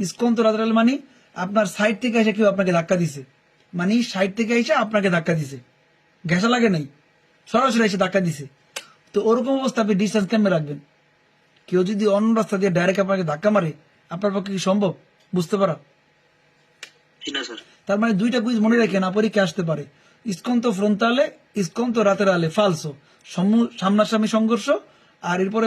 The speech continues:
Speaker 1: বলছে রাতের আলে সাইড থেকে আসা সংঘর্ষ, ফালসো। এটা তো দরকার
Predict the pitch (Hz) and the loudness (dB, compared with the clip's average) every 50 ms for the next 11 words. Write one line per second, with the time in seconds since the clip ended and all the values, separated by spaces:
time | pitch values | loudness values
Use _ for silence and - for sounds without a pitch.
0 | 208 214 214 196 208 220 196 202 202 202 214 196 185 175 165 - 185 180 170 - | 2 0 0 0 0 0 0 0 2 2 2 2 2 2 0 0 -2 -2 -2 -2
1 | 185 196 185 185 175 180 180 175 175 165 - 170 160 156 220 240 233 175 - 160 | -2 -2 -2 0 0 0 0 0 -2 -4 -4 -6 -6 -2 0 0 0 0 -2 -8
2 | 139 - _ _ _ _ _ _ _ _ _ _ _ _ - 196 196 240 233 220 | -12 -16 _ _ _ _ _ _ _ _ _ _ _ _ -8 -6 -4 -4 -4 -2
3 | 180 196 196 185 214 202 | -2 -2 0 0 0 0